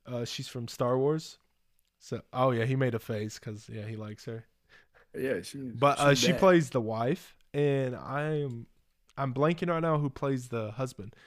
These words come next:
Speaker 1: the main character, which is funny enough, I don't even remember. But it is a very good game, very unique. Um, basically, you're stuck in the same day over and over and over and over, and you have to, um,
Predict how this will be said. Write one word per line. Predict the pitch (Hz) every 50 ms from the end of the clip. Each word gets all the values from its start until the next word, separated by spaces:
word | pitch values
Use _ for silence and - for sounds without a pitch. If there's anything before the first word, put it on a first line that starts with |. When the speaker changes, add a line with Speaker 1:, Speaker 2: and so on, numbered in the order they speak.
| - _ _ -
Speaker 1:
the | 117 107
main | 107 117 117 117
character, | 113 - 120 117 110 107 - - 104 98
which | 98 107 104 -
is | 113 107 110 -
funny | - - - 113 113 110
enough, | 107 107 107 101 104 - 113
I | 113
don't | 113 110 107 110
even | 110 110 110 110 110 131 - -
remember. | - 135 117 113 117 113 110 107 - - - - - - _
But | 143 143
it | 139 143 156 196 226
is | 214 196 147 -
a | 117 110
very | - - 127 135 147 151 143
good | 127 127 127 127 113
game, | 117 120 123 127 131 131 127 123 117
very | 107 117 120 123 123
unique. | 117 113 110 107 113 120 127 127 120 - - - _ _ -
Um, | 120 117 113 113 113 110
basically, | 131 147 160 - - - 165 151
you're | 131 123 117 117 113 110
stuck | - - - - 131 131 - -
in | 135 117
the | 113
same | - - - 127 123 117 110 104
day | 104 113 113 120 120 117 107 101 110 - _ _ _ -
over | 120 120 120 113 113 110
and | 104 110
over | 113 117 113 107 107
and | 104 104
over | 110 113 113 110 107
and | 107
over, | 110 110 113 110 107 107 107 - - - - _ -
and | 113 117
you | 123 123 127
have | 131 123 123 117 -
to, | - 117 113 110 107 - - -
um, | 117 113 110 107 107 107 107 113